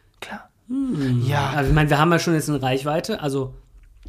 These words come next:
Speaker 1: Ja,
Speaker 2: Jetzt
Speaker 1: fünfhundert,
Speaker 2: mal.
Speaker 1: fünfhunderttausend haben wir jetzt, ne, Zusch-, Zuhörer, Abonnenten, ne?
Speaker 2: Mindestens.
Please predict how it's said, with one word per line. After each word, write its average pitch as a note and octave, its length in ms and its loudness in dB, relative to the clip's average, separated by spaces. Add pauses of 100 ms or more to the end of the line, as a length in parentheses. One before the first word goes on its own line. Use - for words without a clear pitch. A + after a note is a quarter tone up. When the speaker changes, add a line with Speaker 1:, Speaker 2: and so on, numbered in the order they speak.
(360)
Speaker 1:
Ja, C3 160 2
Speaker 2:
Jetzt - 180 -16
Speaker 1:
fünfhundert, F#3+ 600 4
Speaker 2:
mal. - 60 -16
Speaker 1:
fünfhunderttausend F#3+ 840 2
haben B2+ 100 0
wir A#2+ 120 -2
jetzt, C3 160 -10
ne, C3+ 120 -6
Zusch-, C3 320 -8 (200)
Zuhörer, C3 480 -4
Abonnenten, B2 520 -4
ne? E3 120 -6 (440)
Speaker 2:
Mindestens. E3+ 1000 0